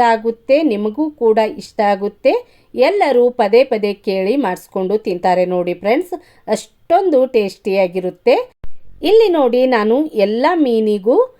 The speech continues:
ಈ ರೀತಿಯಾಗಿ ಮಸಾಲೆ ಹಚ್ಚಿ ಇಟ್ಕೊಂಡಿದ್ದೀನಿ. ಈಗ ನಾವು ಸೈಡ್ಗೆ ಎತ್ತಿಡೋಣ. ಹತ್ತು ನಿಮಿಷ ಆದ ನಂತರ ಫ್ರೈ ಮಾಡ್ಕೊಳ್ಳೋಣ.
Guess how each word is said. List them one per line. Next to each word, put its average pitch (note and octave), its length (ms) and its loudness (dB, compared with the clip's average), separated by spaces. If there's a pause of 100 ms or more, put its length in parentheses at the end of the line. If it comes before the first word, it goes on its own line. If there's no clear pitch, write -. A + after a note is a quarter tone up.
(340)
ಈ - 20 4 (140)
ರೀತಿಯಾಗಿ A3+ 500 0 (120)
ಮಸಾಲೆ G3 380 -2 (100)
ಹಚ್ಚಿ C#4+ 300 -6 (200)
ಇಟ್ಕೊಂಡಿದ್ದೀನಿ. F#3+ 720 -2 (540)
ಈಗ G#4+ 140 2 (180)
ನಾವು A3 180 0 (140)
ಸೈಡ್ಗೆ G3 420 2 (220)
ಎತ್ತಿಡೋಣ. F#3+ 500 0 (1080)
ಹತ್ತು F4 280 -4 (100)
ನಿಮಿಷ B3 220 -4 (340)
ಆದ C#4 120 0 (120)
ನಂತರ G3+ 200 -2 (140)
ಫ್ರೈ F#3+ 180 2 (120)
ಮಾಡ್ಕೊಳ್ಳೋಣ. F#3 500 0